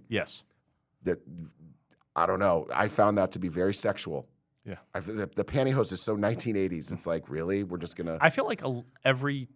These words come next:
Speaker 1: like, rapist killer in the late seventies, early eighties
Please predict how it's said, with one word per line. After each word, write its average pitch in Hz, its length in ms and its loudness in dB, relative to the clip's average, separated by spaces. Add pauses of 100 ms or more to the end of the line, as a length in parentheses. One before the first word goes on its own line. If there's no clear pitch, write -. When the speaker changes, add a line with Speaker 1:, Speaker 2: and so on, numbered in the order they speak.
(460)
Speaker 1:
like, 113 260 -2
rapist 110 560 -6
killer 104 340 -6
in 92 120 -6
the 87 160 -4 (180)
late 110 240 -4
seventies, 107 320 -6
early 95 220 -2
eighties 87 260 -8